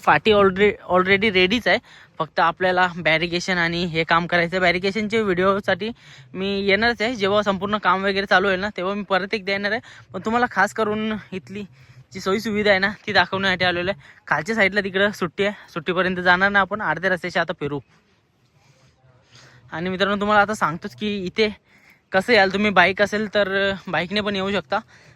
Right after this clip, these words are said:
आणि ट्रेनने पण येऊ शकता. अ, मित्रांनो, जेमतेम आपण अर्धा अड्डा क्रॉस केलेला आहे.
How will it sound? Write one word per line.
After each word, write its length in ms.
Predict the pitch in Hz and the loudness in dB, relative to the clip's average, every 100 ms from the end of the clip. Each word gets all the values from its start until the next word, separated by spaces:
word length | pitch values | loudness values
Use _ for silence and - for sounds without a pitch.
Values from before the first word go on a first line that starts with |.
| - | -8
आणि 320 | 160 170 180 | -6 -2 -2
ट्रेनने 380 | 185 202 208 214 | 2 4 4 2
पण 220 | 202 208 | -2 -2
येऊ 140 | 185 160 | -2 -4
शकता. 300 | 143 - 139 - _ _ _ _ _ _ _ _ - _ - _ _ _ _ _ _ _ 196 | -6 -10 -14 -14 _ _ _ _ _ _ _ _ -20 _ -20 _ _ _ _ _ _ _ 4
अ, 100 | 208 | 4
मित्रांनो, 440 | 220 240 247 262 | 6 4 4 2
जेमतेम 380 | 208 220 214 247 | 2 2 4 2
आपण 200 | 226 233 | 4 4
अर्धा 320 | 185 180 202 | 4 4 2
अड्डा 160 | 196 208 | 2 -2
क्रॉस 240 | 190 185 - | -4 -6 -6
केलेला 300 | 190 190 | -8 -8
आहे. 100 | 185 | -10